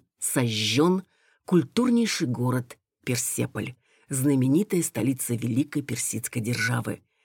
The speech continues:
В этом явственно звучит идея отмщения. Но где же тот свет культуры, образования, который они собирались нести? В этом же году величайший греческий скульптор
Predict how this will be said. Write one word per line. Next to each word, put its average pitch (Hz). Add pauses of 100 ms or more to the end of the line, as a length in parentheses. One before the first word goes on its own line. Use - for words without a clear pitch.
(240)
В 147
этом 135
явственно 143
звучит 123
идея 127
отмщения. 120 (840)
Но 170
где 175
же 208
тот -
свет 170
культуры, 127 (280)
образования, 131 (300)
который 175
они 139
собирались 123
нести? - (720)
В 147
этом 202
же 127
году 135
величайший 135
греческий 127
скульптор 123